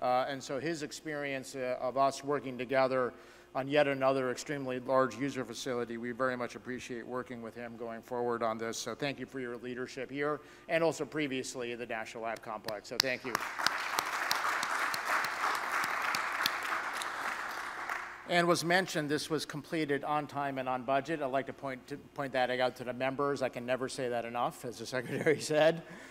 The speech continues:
uh, because our job is not only to do what we do for science, but do it well, uh, so that the investment of the American people can be seen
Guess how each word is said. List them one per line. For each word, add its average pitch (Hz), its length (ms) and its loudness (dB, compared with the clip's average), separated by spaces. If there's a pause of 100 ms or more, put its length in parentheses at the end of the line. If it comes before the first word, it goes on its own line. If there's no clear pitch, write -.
(200)
uh, 135 260 10
because 151 300 2
our 156 120 6
job 147 320 10
is 139 120 0
not 143 200 4
only 135 240 0
to 127 120 -10
do 143 400 0
what 131 200 0
we 127 160 -6
do 131 180 -4
for 120 160 -8
science, 127 460 -4
but 139 100 -6
do 165 140 0
it 156 80 -4
well, 170 260 6 (720)
uh, 127 300 4
so 139 260 2
that 127 320 4
the 131 140 -4
investment 127 480 -2
of 120 80 -8
the 120 60 -6
American 120 380 -6
people 120 300 -10
can 117 160 -10
be 117 140 -8
seen 123 480 -8